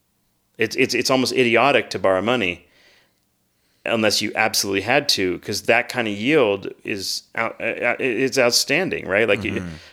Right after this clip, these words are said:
Speaker 1: a hundred thousand dollars at twenty percent interest is making you twenty thousand dollars a year, right? And actually, if you look, if you, at twenty percent interest, I, I, I just looked at Anchor Protocol,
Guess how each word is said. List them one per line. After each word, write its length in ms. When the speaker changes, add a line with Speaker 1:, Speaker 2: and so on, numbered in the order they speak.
Speaker 1:
a 60
hundred 260
thousand 320
dollars 420
at 80
twenty 220
percent 280
interest 300
is 100
making 300
you 80
twenty 240
thousand 340
dollars 560
a 60
year, 440
right? 280
And 200
actually, 520
if 100
you 100
look, 200
if 120
you, 240
at 80
twenty 260
percent 340
interest, 500
I, 100
I, 280
I 40
just 220
looked 420
at 100
Anchor 260
Protocol, 680